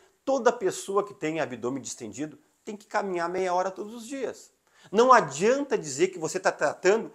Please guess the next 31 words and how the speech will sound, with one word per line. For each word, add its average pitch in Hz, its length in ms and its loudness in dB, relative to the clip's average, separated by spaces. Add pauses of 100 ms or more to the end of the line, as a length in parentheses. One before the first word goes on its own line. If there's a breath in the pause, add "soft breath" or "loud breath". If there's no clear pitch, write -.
(100)
e 202 40 -4
não 202 120 4
tá 214 140 4
fazendo 196 240 0
atividade 165 280 -2
aeróbica 170 400 4
diariamente 180 600 0
de 160 80 -2
meia 185 300 2
hora 170 160 4
por 151 140 -12
dia. 143 240 -16 (520 soft breath)
Você 185 180 -4
tem 247 260 0
que 254 120 -6
mastigar 190 500 4
cinco 247 560 -2
a 208 40 2
seis 196 340 0
vezes 175 400 2
antes 185 340 0
de 147 80 -4
engolir. 170 420 -4 (400 soft breath)
Você 190 200 0
não 277 560 6
pode 240 320 4
conversar 190 640 2
demais 170 640 0 (340)
enquanto 214 540 0
está - 200 -2
comendo. 175 460 -4